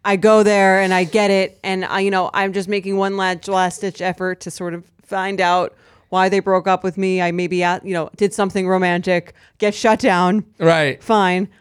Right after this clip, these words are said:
Speaker 1: I leave. I realize I don't have my passport. I ask them, "Hey, guy who broke up with me, did, <laughs> do you have my passport?" "No, I looked."
Speaker 2: Right.
Speaker 1: Then a few weeks later, they put it in my mailbox and block me. Like, I, to me, that's, like, a very sad story for me.
Speaker 2: Absolutely.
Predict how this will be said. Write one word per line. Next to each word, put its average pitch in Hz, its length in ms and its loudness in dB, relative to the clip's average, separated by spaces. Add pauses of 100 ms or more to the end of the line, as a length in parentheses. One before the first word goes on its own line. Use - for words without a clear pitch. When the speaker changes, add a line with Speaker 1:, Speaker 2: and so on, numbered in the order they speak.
(140)
Speaker 1:
I 202 100 0
leave. 202 300 0
I 170 80 -2
realize 196 340 2
I 196 60 0
don't 190 140 0
have 196 120 -2
my 180 140 -2
passport. 175 680 -2 (320)
I 180 60 -6
ask 185 220 -4
them, 185 80 -10
"Hey, 180 480 -4 (360)
guy 175 200 2
who 170 120 -2
broke 170 220 -2
up 175 140 -4
with 170 100 -6
me, 151 340 -8
did, 202 240 -8
<laughs> - 680 -14
do 190 80 -4
you - 20 0
have 180 80 -2
my 185 100 0
passport?" 190 680 -2 (280)
"No, 208 380 4
I 185 160 2
looked." 196 560 2
Speaker 2:
Right. 143 380 2 (200)
Speaker 1:
Then 247 300 2
a 240 80 -6 (380)
few 262 180 -2
weeks 254 220 0
later, 240 240 6
they 214 80 4
put 220 180 0
it 220 140 -2
in 220 60 0
my 214 120 2
mailbox 202 460 2
and 202 100 -2
block 185 300 0
me. 277 320 -4 (160)
Like, 247 320 -2 (240)
I, 262 240 0
to 247 260 -6
me, 320 200 2
that's, 339 180 2
like, 254 100 -2
a 226 60 2
very 254 220 4
sad 226 340 2
story 269 320 2
for 190 120 -6
me. 156 320 -10
Speaker 2:
Absolutely. 160 920 -2